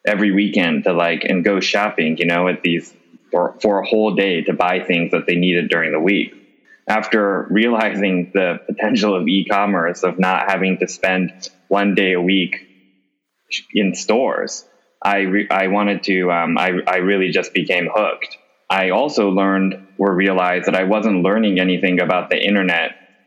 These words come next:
software development, digital marketing, or e-commerce in high school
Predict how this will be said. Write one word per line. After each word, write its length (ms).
software 480
development, 720
digital 400
marketing, 680
or 160
e-commerce 720
in 140
high 200
school 500